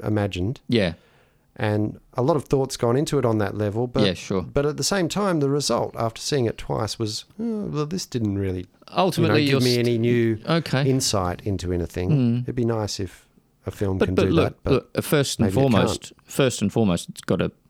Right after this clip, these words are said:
Speaker 2: it's gotta engage you. It's gotta make you go, "Oh, that was good fun," right? And I suppose for me, it did that a bit. If it was purely a schlocky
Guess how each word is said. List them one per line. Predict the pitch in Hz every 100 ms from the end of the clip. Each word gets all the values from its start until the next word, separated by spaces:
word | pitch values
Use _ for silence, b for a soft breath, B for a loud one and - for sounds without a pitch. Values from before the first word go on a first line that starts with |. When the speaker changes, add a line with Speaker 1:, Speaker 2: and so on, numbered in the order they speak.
| _ _ -
Speaker 2:
it's | 90
gotta | - 90 85 82 - -
engage | 92 87 92 85 92
you. | 90 123 _
It's | -
gotta | 95 87
make | 87
you | 78 87 85 - - 90
go, | 131 277
"Oh, | 294 113
that | 180
was | -
good | - 92
fun," | - 113 190 -
right? | 120 - -
And | 127
I | 127
suppose | - 127 120 110 - _ -
for | - 123
me, | 117 104
it | -
did | 104 92
that | 92
a |
bit. | 87 117 95 - - B B B B B
If | 160 165
it |
was | 131 113 - _ _ _ -
purely | - - 160 160 120 98 101 - _ _ -
a |
schlocky | 98 - 120 - 98 90